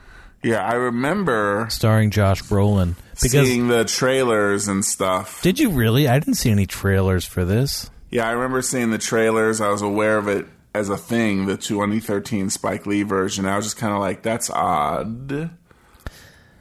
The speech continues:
Speaker 2: You know, it's not like I'm not gonna watch Spike Lee movies because he does have talent, but I just,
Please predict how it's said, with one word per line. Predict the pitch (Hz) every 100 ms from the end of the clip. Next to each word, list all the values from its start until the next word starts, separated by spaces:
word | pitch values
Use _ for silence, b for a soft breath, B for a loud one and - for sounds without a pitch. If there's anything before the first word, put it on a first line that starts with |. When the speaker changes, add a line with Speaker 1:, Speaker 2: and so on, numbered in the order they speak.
| B B B
Speaker 2:
You | - 120
know, | 127 127
it's | 120 113 -
not | 131 139 143
like | 123 113 - _ -
I'm | 95 95 92
not | 95 101 -
gonna | 95 85
watch | 82 87 101 -
Spike | - - 110 107 110
Lee | 110
movies | 107 107 104 107 107 -
because | 101 - 95 87
he | 98
does | 92 98 98
have | - 98 90
talent, | 95 95 104 104 - b b b b b b b _ -
but | 98
I | 95 92
just, | - 135 123 - -